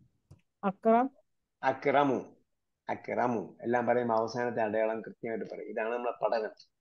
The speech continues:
Speaker 2: ഇനി അങ്ങോട്ട് അങ്ങോട്ട്
Speaker 1: അക്രമു.
Speaker 2: പോകുമ്പോൾ ഓരോ വാക്കിന്റെയും അവസാനത്തെ അക്രമേ അല്ല.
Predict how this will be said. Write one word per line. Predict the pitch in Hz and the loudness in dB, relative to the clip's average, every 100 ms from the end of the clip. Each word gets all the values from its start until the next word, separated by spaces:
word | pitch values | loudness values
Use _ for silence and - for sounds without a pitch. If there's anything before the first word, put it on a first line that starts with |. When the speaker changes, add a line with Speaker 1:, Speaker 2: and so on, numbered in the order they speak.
| _ _ - | _ _ -8
Speaker 2:
ഇനി | 113 | -2
അങ്ങോട്ട് | 123 127 123 | 2 4 4
അങ്ങോട്ട് | 123 120 | 4 4
Speaker 1:
അക്രമു. | 120 | 4
Speaker 2:
പോകുമ്പോൾ | 117 127 139 _ _ _ _ _ _ 117 | 4 0 -2 _ _ _ _ _ _ 0
ഓരോ | 131 | 4
വാക്കിന്റെയും | 127 123 139 123 123 139 139 - - | 4 4 2 2 2 0 -2 -8 -4
അവസാനത്തെ | 110 113 127 127 123 | -2 2 2 4 2
അക്രമേ | 117 135 135 151 | 4 4 6 6
അല്ല. | 127 101 - | 6 2 -2